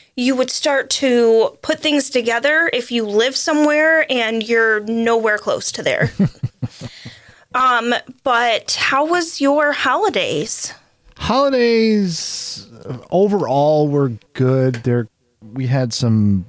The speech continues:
Speaker 2: bad things happen in my family. Um, <clears throat> I don't wanna go into it in, for, for your show and bring people down, but anyway,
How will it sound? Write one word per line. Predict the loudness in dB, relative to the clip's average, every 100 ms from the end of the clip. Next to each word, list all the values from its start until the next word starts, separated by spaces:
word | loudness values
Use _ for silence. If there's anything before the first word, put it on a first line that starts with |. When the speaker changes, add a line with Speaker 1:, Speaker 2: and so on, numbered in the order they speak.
| _
Speaker 2:
bad | -2 0 0 -4 -8
things | -6 -4 -2
happen | -2 -2 -4
in | -4
my | -4
family. | -4 -6 -4 -2 -4 -6 _ _ -20 -20 _
Um, | -2 0 0 -2 0
<clears throat> | 2 2 -2 -10 -20 _ _ _ _ -4
I |
don't | -2
wanna | 0 0
go | 2 2
into | 2 0 0
it | 0 -2
in, | -2 -4 -4
for, | -12 -12 -6
for | 0
your | 0
show | 2 0 2
and | 2 2
bring | 2 2
people | 0 0 0
down, | 0 2 0
but | 0 0
anyway, | 0 2 2 2 0